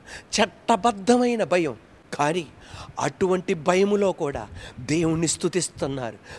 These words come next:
దేవుణ్ణి ఆరాధిస్తున్నారు. అక్కడ దేవుడు చేసింది ఏంటి తెలుసా? భూకంపాన్ని పంపించి, నా దేవుడు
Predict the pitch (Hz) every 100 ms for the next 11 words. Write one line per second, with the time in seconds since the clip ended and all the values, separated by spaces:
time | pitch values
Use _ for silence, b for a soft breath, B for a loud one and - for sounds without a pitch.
0 | - 185 196 185 185 170 160 208 247 247
1 | 214 - 165 147 120 B B 147 - 156
2 | 156 190 185 175 208 202 196 226 254 208
3 | 151 - 127 B B B 117 190 208 220
4 | 220 233 226 208 214 180 - 160 - 147
5 | - - B B - 117 156 131 107 110
6 | 233 240 214 123